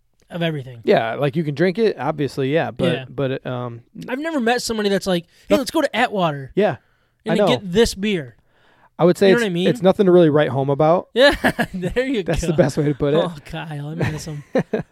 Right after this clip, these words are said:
Speaker 1: miss him.
Speaker 2: I, I'll give it a, um, a seven point oh.
Speaker 1: Okay.
Speaker 2: The most average I could think of.
Speaker 1: Yeah.
Speaker 2: I don't know.
Speaker 1: All right. So I have, um, Hopfield,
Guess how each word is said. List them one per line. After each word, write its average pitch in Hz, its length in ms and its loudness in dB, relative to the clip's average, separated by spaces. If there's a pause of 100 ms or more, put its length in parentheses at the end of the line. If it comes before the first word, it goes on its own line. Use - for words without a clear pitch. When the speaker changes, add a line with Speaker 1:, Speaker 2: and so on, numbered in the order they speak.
(160)
Speaker 1:
miss 160 380 -8
him. 143 200 -12
Speaker 2:
I, 175 60 0
I'll 190 260 4
give 233 160 4
it 226 60 4
a, 165 320 10 (180)
um, 135 440 -2 (920)
a 147 80 -2
seven 165 360 -2
point 143 240 0
oh. 139 240 -2 (240)
Speaker 1:
Okay. 170 320 -4
Speaker 2:
The 139 80 -8
most 139 180 -4
average 135 280 0
I 135 100 -2
could 127 160 -10
think 131 180 -8
of. 147 240 -2 (100)
Speaker 1:
Yeah. 185 280 -4 (760)
Speaker 2:
I 139 40 -8
don't 135 80 -4
know. 127 160 -8 (420)
Speaker 1:
All 202 60 -10
right. 175 160 -8 (320)
So 208 120 -10
I 214 220 0
have, 190 560 2
um, 175 460 -6 (100)
Hopfield, 170 640 -4